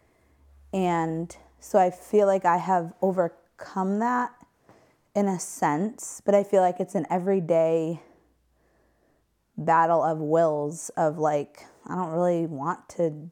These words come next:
do this, and I want to get to the place where it's like, I can't live without doing this, and I'm not,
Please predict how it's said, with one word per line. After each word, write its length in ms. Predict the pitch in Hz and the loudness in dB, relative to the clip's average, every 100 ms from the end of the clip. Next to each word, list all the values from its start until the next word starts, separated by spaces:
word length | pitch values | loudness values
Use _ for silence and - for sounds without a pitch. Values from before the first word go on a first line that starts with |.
| _ | _
do 160 | 175 175 | -2 0
this, 420 | 170 156 - - | -2 -4 -10 -14
and 320 | - 160 156 165 _ _ _ _ _ _ _ _ _ _ - | -6 -4 -4 -8 _ _ _ _ _ _ _ _ _ _ -4
I 380 | 170 170 165 165 | 0 0 0 -2
want 380 | 165 165 180 214 | -2 0 0 0
to 80 | 247 | 0
get 160 | 208 185 | 2 2
to 60 | |
the 120 | 185 | 0
place 420 | 175 - 180 170 - | 2 2 2 0 -2
where 160 | 175 | 0
it's 180 | 160 - | 0 0
like, 220 | 165 151 - | -2 0 -2
I 100 | 175 | -2
can't 380 | 170 - 175 147 | -2 -4 -2 0
live 140 | 170 | 0
without 580 | 151 - - 170 139 - _ _ _ - _ 185 | -2 -2 2 2 2 -4 _ _ _ -20 _ -4
doing 320 | 170 143 135 | -4 -4 -8
this, 460 | - - - - - _ _ _ | -12 -16 -20 -20 -20 _ _ _
and 100 | 196 | -8
I'm 240 | 180 170 170 | -6 -4 -4
not, 340 | 175 160 147 | -2 -2 -4